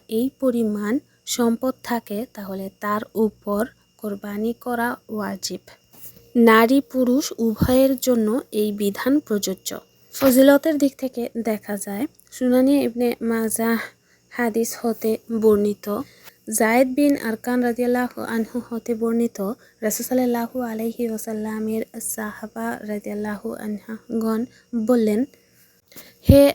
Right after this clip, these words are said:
আল্লাহর রাসূল, এই সমস্ত কোরবানির ফজিলত কি?" তিনি রাসূল সাল্লাল্লাহু আলাইহি ওয়াসাল্লাম জবাবে বললেন,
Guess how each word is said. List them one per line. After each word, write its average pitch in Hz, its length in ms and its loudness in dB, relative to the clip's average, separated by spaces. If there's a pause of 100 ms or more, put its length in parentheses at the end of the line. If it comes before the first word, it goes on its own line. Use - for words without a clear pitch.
আল্লাহর 247 580 0 (140)
রাসূল, 208 520 -4 (600)
এই 240 140 6
সমস্ত 254 520 4
কোরবানির 226 720 0 (300)
ফজিলত 208 800 -2
কি?" - 180 -16 (600)
তিনি 294 340 6 (320)
রাসূল 233 240 -4
সাল্লাল্লাহু 262 540 -2
আলাইহি 233 460 -2
ওয়াসাল্লাম 240 600 0 (240)
জবাবে 214 540 -2
বললেন, 214 500 0